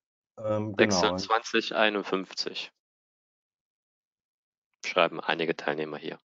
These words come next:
Speaker 1: Ja, okay, dann wei-, <laughs> dann weiß ich, dann weiß ich auf jeden Fall wieder, woran's liegt. Ja. Okay.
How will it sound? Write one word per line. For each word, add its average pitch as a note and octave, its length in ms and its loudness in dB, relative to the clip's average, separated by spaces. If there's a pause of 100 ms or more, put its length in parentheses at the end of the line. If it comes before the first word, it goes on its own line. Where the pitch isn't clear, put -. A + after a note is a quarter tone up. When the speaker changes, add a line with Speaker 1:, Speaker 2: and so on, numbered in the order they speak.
(420)
Speaker 1:
Ja, F#2+ 1080 4
okay, G2 300 4
dann F#2+ 180 4
wei-, - 260 4 (560)
<laughs> - 180 -6
dann B2 280 0
weiß - 260 -2
ich, - 140 -18 (480)
dann A2+ 120 4
weiß B2+ 200 4
ich B2 100 6
auf A#2+ 60 6
jeden A#2+ 140 6
Fall A#2+ 160 6
wieder, A#2 180 6
woran's G#2 320 4
liegt. G2+ 360 -4 (1000)
Ja. G2+ 280 -2 (1200)
Okay. G2 380 -2